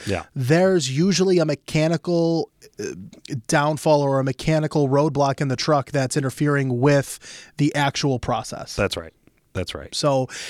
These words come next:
Speaker 2: it's one of those things where, you know, if you have to be that guy to do a manual regen on the truck, you are already past, you know, the, the bill of health of the truck to say, "Hey, this is turnkey. I'm gonna get it back on the road."
Speaker 1: Yep.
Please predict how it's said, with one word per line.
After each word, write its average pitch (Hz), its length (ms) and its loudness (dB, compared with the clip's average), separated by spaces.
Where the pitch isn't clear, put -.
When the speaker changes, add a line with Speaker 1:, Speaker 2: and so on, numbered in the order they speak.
Speaker 2:
it's 151 140 0
one 202 120 2
of 185 60 4
those 170 200 2
things 165 260 0
where, 139 380 2
you 143 80 -2
know, 139 120 2
if 135 120 -2
you 185 180 4
have 196 260 2
to 190 80 -4
be 175 160 2
that 170 180 2
guy 160 220 2
to 151 80 0
do 156 160 4
a 143 40 2
manual 147 460 2
regen 139 380 0
on 143 120 0
the 143 80 0
truck, 147 420 -2
you 151 360 2
are 185 140 4
already 160 580 2
past, - 840 -2
you 143 140 0
know, 135 180 0
the, 131 220 -2
the 127 100 -4
bill 143 180 0
of 135 60 0
health 139 220 -2
of 127 60 -6
the 127 60 -6
truck 143 280 -2
to 147 80 -6
say, 131 200 0
"Hey, 135 200 0
this 127 180 -2
is 131 80 -4
turnkey. 135 380 -2
I'm 127 80 0
gonna 123 80 -4
get 127 120 0
it 117 60 -4
back 127 180 -4
on 123 120 -4
the 120 60 -4
road." 117 340 -4
Speaker 1:
Yep. 87 200 -2